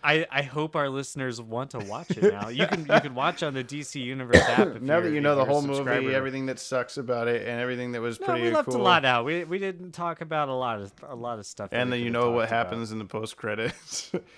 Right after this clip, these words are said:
Speaker 1: <laughs> Well,
Speaker 2: Spoilers,
Speaker 1: I'm just
Speaker 2: Superman
Speaker 1: speculating.
Speaker 2: isn't dead. Yeah.
Speaker 1: I don't
Speaker 2: Um,
Speaker 1: know. I thought, I thought it was fine. Like, I watched, um, both back to back, Death of Superman, then I watched, uh, The Reign of Superman.
Speaker 2: Yeah.
Speaker 1: And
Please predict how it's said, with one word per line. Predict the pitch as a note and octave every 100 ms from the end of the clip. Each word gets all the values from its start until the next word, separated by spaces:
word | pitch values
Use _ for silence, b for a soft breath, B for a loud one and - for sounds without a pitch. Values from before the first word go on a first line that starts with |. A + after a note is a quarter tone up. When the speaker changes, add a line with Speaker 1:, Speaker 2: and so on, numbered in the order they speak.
| B
Speaker 1:
<laughs> | - -
Well, | F#3+ E3 G3 D3 D3+ C#3+ B B
Speaker 2:
Spoilers, | - - B2+ C3 A#2 A#2+ C3
Speaker 1:
I'm |
just | B2+ B2
Speaker 2:
Superman | A#2+ A#2
Speaker 1:
speculating. | A#2 A2+ A2+ G#2+ G#2+
Speaker 2:
isn't | A#2+ A#2+
dead. | A2 A#2+ G#2 G2+ G2+ - -
Yeah. | F#2 F2 B B B B B _ _ _ - - _
Speaker 1:
I | A#2
don't | A2+
Speaker 2:
Um, | C3+ A2
Speaker 1:
know. |
I | G#3+
thought, | G4 E4+ C4+ -
I | C#4+
thought | D4+
it | C4
was | F#3+
fine. | D3 D#3+ F3+
Like, | F3+ -
I | E3+
watched, | G3 A3+ - -
um, | G3+ F#3+ D#3+
both | E3+ F3 -
back | C#3 -
to | B2+
back, | A2+ A2 -
Death | B2
of | C3+
Superman, | - B2+ A#2+ A#2 A2+
then | A2+
I | A2+
watched, | A2 G#2+ - - -
uh, | G#2+ G#2
The | G#2
Reign | G#2+ G2+
of |
Superman. | - - G2+ G2+ A2+ A#2
Speaker 2:
Yeah. | G2 F2
Speaker 1:
And | G#2 G#2+ G#2+ G#2+